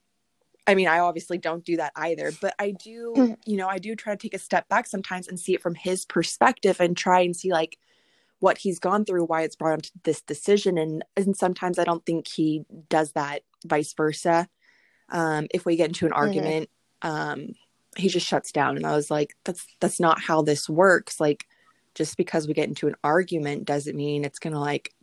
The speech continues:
Speaker 1: turn into, like, throwing fists. That's, like, never happened for us. Like, we'll argue, but sometimes it'll be a little bit more heated than others, but we always get through it and discuss solutions and stuff." And, and with his, like, past trauma,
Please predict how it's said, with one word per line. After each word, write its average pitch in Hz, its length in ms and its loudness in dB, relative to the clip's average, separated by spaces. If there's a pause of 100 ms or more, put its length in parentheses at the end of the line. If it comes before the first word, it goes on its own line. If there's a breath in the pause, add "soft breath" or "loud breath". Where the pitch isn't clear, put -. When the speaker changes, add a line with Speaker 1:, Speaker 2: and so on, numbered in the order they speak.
Speaker 1:
turn 151 220 -4
into, 143 240 -2
like, 143 180 -2
throwing 143 320 -2 (100)
fists. 175 300 2
That's, - 200 0
like, 160 140 4
never 147 300 4
happened 151 500 2
for 143 140 -6
us. 143 120 -12
Like, 143 160 -8
we'll 165 240 -4
argue, 175 580 -2
but 156 220 -8 (960 soft breath)
sometimes 175 480 -4
it'll 165 160 2
be 165 140 -4
a 160 60 0
little 156 160 -2
bit 151 100 -12
more 151 140 -6
heated 160 300 -4
than 151 140 -8
others, 175 320 -4
but 160 120 -6
we 160 120 -4
always 165 260 0
get - 200 -6
through 151 240 -4
it 156 140 -2
and 151 100 -10
discuss 147 420 -6
solutions 151 520 -4
and 147 140 -16
stuff." 151 340 0
And, 147 180 -4 (1200 soft breath)
and 175 220 4
with 175 240 6
his, 160 420 4
like, 180 200 -2
past - 380 -8
trauma, 156 520 0